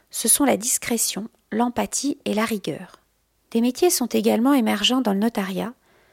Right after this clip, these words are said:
tels que les responsables ressources humaines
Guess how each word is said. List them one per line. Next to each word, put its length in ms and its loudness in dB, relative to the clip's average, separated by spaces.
tels 180 0
que 100 0
les 140 2
responsables 800 0
ressources 480 0
humaines 380 -4